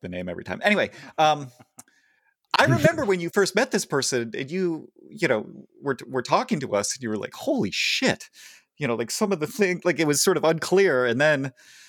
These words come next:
Speaker 1: yeah, like, I think you sort of slowly turned to the dark side.
Speaker 2: But his B D, no, I think his B D S M discovery started earlier, but go ahead, Eric.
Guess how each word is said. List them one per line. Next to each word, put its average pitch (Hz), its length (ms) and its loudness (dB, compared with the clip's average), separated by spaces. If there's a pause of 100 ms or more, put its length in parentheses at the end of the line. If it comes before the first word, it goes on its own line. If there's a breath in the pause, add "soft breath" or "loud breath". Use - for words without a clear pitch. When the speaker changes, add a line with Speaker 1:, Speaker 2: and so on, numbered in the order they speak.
(200 loud breath)
Speaker 1:
yeah, 123 160 4
like, 95 180 -2
I 104 60 0
think 113 220 -10
you 107 60 -6
sort 98 200 -6
of 90 60 -8
slowly 95 320 -2
turned 90 220 -10
to 87 40 -8
the 85 80 -10
dark 92 240 -6
side. - 300 -12 (420)
Speaker 2:
But 175 80 2
his 180 140 2
B 202 120 4
D, 208 140 4
no, 165 180 0
I 160 120 0
think 269 160 0
his 202 180 2
B 180 80 2
D 175 80 6
S 156 140 0
M 151 100 2
discovery 101 400 -2
started 87 340 -4
earlier, 98 360 0
but 104 120 -8
go 123 140 2
ahead, 87 200 -4
Eric. 69 200 -12